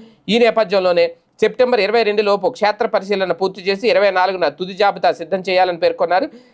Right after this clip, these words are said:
ఈ మేరకు అన్ని జిల్లాల్లో సచివాలయాల ద్వారా అర్హులను ఎంపిక చేశారు. బ్రాహ్మణ, కాపు, కమ్మ, బీసీ, ఎస్సీ, ఎస్టీ, మైనారిటీ, క్రైస్తవ, ఈబీసీ, క్షత్రియ కార్పొరేషన్లు నుంచి లబ్ధిదారులకు నిధులు జమ చేస్తారు. ఆటో క్యాబ్ యజమానే డ్రైవర్గా ఉండాలి.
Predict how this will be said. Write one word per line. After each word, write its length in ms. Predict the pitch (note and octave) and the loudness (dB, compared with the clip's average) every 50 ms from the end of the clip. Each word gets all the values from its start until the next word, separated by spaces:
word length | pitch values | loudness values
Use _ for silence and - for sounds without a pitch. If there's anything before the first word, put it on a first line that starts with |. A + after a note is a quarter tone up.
| _ - | _ -2
ఈ 80 | F#3+ A3+ A3+ | 0 0 2
మేరకు 260 | A3+ A3+ A3+ B3 B3 | 2 2 2 2 0
అన్ని 160 | G#3 G#3+ A#3 | 0 0 0
జిల్లాల్లో 380 | A3 A#3 A3 A3 G#3 G#3 G#3+ G#3+ | 0 0 2 2 2 0 0 -2
సచివాలయాల 540 | G#3 F#3+ F3 G3+ G#3 G#3 G#3 G#3 G3 G3 | -2 -2 -2 0 0 2 2 2 2 2
ద్వారా 220 | F#3+ F#3 F#3+ F#3 F#3 | 2 2 2 4 4
అర్హులను 300 | E3+ F3 F#3+ G#3 G3 F3+ | 2 2 2 0 0 -2
ఎంపిక 300 | F3 F3 E3+ F#3+ G3 F3 | -4 -4 -4 -8 -6 -4
చేశారు. 320 | F#3+ F3+ - G3 F#3+ A3+ A#3 | -4 0 2 2 2 2 2
బ్రాహ్మణ, 500 | F3+ E3+ F3 G3+ A3 A#3 A#3 A3 G#3 F#3 | 2 2 2 2 2 2 0 0 0 0
కాపు, 360 | - G3 F3+ G3+ - - G#3+ | 0 0 0 0 0 -2 -2
కమ్మ, 340 | G3+ G3+ F#3 F#3+ G#3 G#3 F#3 | 0 0 0 0 0 0 0
బీసీ, 320 | D#3+ F#3 G3+ G3+ G#3 A3 | -2 -4 -8 -10 -8 -6
ఎస్సీ, 300 | F#3 F3+ F#3+ G3 - G#3+ | -4 -4 -4 -4 -4 -2
ఎస్టీ, 320 | F#3 F#3 F#3 - - G#3 | -2 -2 -2 0 -2 -2
మైనారిటీ, 460 | F3+ E3 F3 F#3 G3+ G#3 G#3 G#3 G3 D#3+ | 0 0 0 2 2 0 0 0 -2 -2
క్రైస్తవ, 400 | F#3+ F3 F3+ F#3 - G#3+ G3 F3+ | 0 -2 -2 0 0 0 2 2
ఈబీసీ, 500 | D#3+ E3 F#3+ F#3 G#3+ G#3 G3+ G#3+ F#3 - | 2 0 -4 -4 -6 -4 -4 -4 -6 -6
క్షత్రియ 480 | - - G3+ F#3+ F#3+ A3+ A3+ G#3+ G3 | -4 -6 -6 -4 -2 0 0 0 0
కార్పొరేషన్లు 800 | - - F#3+ G3+ G3+ - G#3 F#3+ F#3 F3+ - F3+ F3+ F3+ F3 F3 - - - _ _ - | 2 2 0 0 0 0 -2 -2 -2 0 -2 -2 0 0 -2 -2 -4 -10 -20 _ _ -4
నుంచి 220 | F#3 F#3+ F#3 G3+ F3+ | -2 -2 0 0 2
లబ్ధిదారులకు 760 | E3 F3 F3 E3+ F#3+ F3+ G#3 G3+ G3 F#3+ - E3+ D3+ - - _ _ _ _ - | 2 2 0 0 0 0 0 2 0 0 0 0 -2 -2 -4 _ _ _ _ -4
నిధులు 240 | G3 G#3+ A#3 A#3+ A#3 | -2 0 2 2 2
జమ 200 | F3+ F3+ E3 D#3+ | 2 0 0 0
చేస్తారు. 420 | D#3 D#3 C#3+ - - C3 A2 - - _ _ _ _ - | 0 -2 -2 -2 -2 -4 -4 -6 -10 _ _ _ _ 0
ఆటో 280 | D#3 F#3+ A3+ G3+ B3+ B3 | 0 2 2 2 2 2
క్యాబ్ 340 | B3 A#3 G#3+ G#3+ G3+ F3+ F#3+ F#3+ - - | 2 2 2 2 0 0 -2 -4 -4 -4
యజమానే 460 | F#3 F3+ F#3+ G#3+ A3 G#3 G#3 A3+ A#3 | -2 -2 0 0 0 2 2 2 0
డ్రైవర్గా 480 | G3 D#3+ E3 F3+ F#3+ G3+ G3+ F#3+ F#3+ F#3 | 0 2 0 2 2 2 0 2 2 2
ఉండాలి. 420 | F3 E3+ E3+ F3+ F#3+ G3+ B3 E4+ | 2 2 2 2 0 0 0 -4